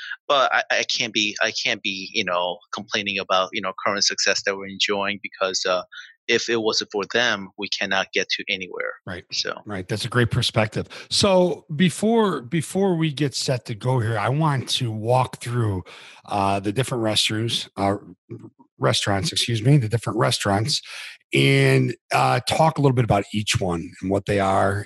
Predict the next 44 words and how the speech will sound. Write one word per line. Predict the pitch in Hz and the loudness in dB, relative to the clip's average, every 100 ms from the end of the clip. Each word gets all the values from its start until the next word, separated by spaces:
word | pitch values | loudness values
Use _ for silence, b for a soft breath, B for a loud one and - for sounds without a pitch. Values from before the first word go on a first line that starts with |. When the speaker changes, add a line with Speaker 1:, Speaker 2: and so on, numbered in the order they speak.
| - | -4
Speaker 2:
And | 104 101 101 101 95 B B B 120 | 0 2 2 0 -2 B B B 0
now, | 117 113 | 4 4
and | 117 117 | 4 4
I'm | 123 | 4
also | 147 - 131 | 4 4 2
gonna | 110 | 2
ask | 104 104 117 | 2 2 0
you | |
with | 104 | 0
Urban | 120 139 143 | 0 4 4
Table, | 147 139 104 90 | 4 2 2 0
once | 92 147 156 - | 4 6 4 4
that | 151 151 139 | 2 4 4
is | 143 | 0
complete, | - 151 123 - 160 104 - - - _ _ b b b _ _ _ _ - | 2 0 2 2 4 2 -2 -10 -12 _ _ b b b _ _ _ _ -8
is | 127 | -4
there | 120 | 0
something | 110 147 135 147 | 2 2 4 6
else | 135 131 - | 6 6 6
there | 123 | 4
out | 120 | 4
on | 123 | 6
the | 117 | 6
horizon | 117 113 117 110 | 6 6 4 2
that | 110 | 0
you're | 107 110 | 2 2
allowed | 117 | 2
to | 107 | 0
talk | - 113 - | 0 -2 0
about | 113 107 | 0 2
yet, | 117 110 | 2 4
or | 98 104 | 4 2
are | 104 | 2
those | 104 113 98 | 4 4 4
wheels | 117 101 - | 4 4 2
still | 127 107 | 0 0
turning | - 107 104 | 2 4 6
in | 98 | 6
your | 92 87 | 6 4
head? | 92 78 _ _ - - | 2 0 _ _ -10 -4
Speaker 1:
I | - 123 - | -2 -2 0
do | 143 143 | 2 4
have | 143 131 | 2 2
one | 127 120 117 110 | 2 2 2 -2